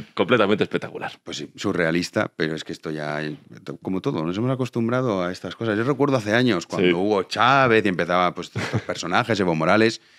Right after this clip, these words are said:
Speaker 2: era noticia, ¿no? Y todo el mundo decía, "Ay, mira, ¿has visto lo que ha dicho el presidente boliviano? ¿Has visto lo que ha dicho el presidente?".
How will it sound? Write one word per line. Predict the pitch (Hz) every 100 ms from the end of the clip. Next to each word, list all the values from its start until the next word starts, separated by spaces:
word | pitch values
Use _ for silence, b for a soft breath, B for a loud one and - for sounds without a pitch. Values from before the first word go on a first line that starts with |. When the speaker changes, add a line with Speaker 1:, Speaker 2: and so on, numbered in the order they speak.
| b b
Speaker 2:
era | - 85
noticia, | 85 110 113 87 - _ - 82
¿no? | 110
Y |
todo | 87 87
el |
mundo | 92 95
decía, | 87 80 80
"Ay, | 107
mira, | 107 143
¿has | 156 - 143
visto | 190 - 214
lo | 208
que | 202
ha |
dicho | 202 175 165
el |
presidente | 147 143 135 131 120
boliviano? | 120 110 120 156
¿Has | 147 131
visto | 175 - 185
lo | 180
que | 170
ha |
dicho | 156 151
el |
presidente?". | 139 131 123 113 110